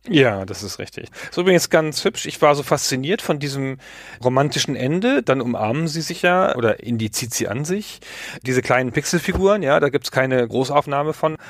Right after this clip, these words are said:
Und dann kickt sie hinten so den Fuß weg in dieser Umarmung, so wie das halt in Filmen so oft ist, ja. Sie schmiegt sich so an und dann wird sie so ein bisschen halb hochgehoben und dann schlägt sie hinten mit dem Fuß so hoch, wie so eine typische Filmbewegung. Und ich fand das so faszinierend, dass das Spiel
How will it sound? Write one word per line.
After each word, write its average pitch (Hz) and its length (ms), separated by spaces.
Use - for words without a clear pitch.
Und 147 460
dann 143 220
kickt - 260
sie 190 80
hinten 170 260
so 156 100
den 151 120
Fuß - 360
weg - 300
in 139 140
dieser 120 240
Umarmung, 113 720
so 113 200
wie 127 140
das 131 200
halt 127 140
in 139 80
Filmen 190 320
so 117 140
oft - 220
ist, 104 180
ja. 175 180
Sie 123 300
schmiegt 151 300
sich 139 120
so 123 100
an 165 200
und 151 100
dann 139 380
wird 135 120
sie 120 80
so 113 60
ein 107 40
bisschen 110 240
halb 110 200
hochgehoben 180 520
und 143 120
dann 135 400
schlägt - 280
sie 139 60
hinten 139 160
mit 131 100
dem 117 100
Fuß - 260
so - 160
hoch, - 200
wie 131 60
so 120 80
eine 120 100
typische 107 340
Filmbewegung. 123 600
Und 117 60
ich - 80
fand - 140
das - 180
so 262 140
faszinierend, 175 760
dass - 80
das 143 100
Spiel 151 220